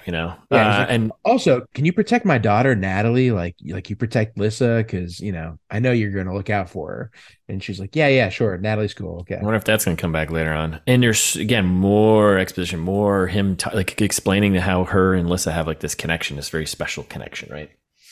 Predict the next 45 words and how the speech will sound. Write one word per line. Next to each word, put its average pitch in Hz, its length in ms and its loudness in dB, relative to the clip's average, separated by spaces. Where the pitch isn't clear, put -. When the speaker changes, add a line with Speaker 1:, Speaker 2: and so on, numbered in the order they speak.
Speaker 2:
Yep, 101 260 -6
exactly, 98 520 -6
Speaker 1:
Uh, 113 40 -8
Speaker 2:
exactly. 92 600 0
Speaker 1:
and 104 80 2
then 120 320 4
Lissa 117 240 4
comes 95 260 0
over 90 280 4
and 87 120 0
talks 90 260 -2
to 82 100 -2
Rose, 85 300 0
and 85 80 -4
we 82 60 -6
get 92 140 0
a 92 40 0
little 90 220 0
twi-, 101 240 0
<laughs> - 140 -20
little 113 200 0
Twilight 107 380 2
fan 107 240 0
fiction, - 680 0
uh, 120 220 2
nod. 123 360 2
Speaker 2:
Yeah, 113 200 -2
yeah. 107 240 0
Noreen 127 640 4
is, 107 380 2
uh, 110 380 0
I, 131 120 2
I 131 40 4
wrote 147 280 6
Maureen, 110 400 2
but 104 120 0
it's 104 160 -4
Nor-, 104 300 -2
Noreen, 104 600 0
the, 101 160 2
the, 123 320 -2
the 123 120 -4
feeder 117 560 2
from 113 360 -2
the, - 140 -8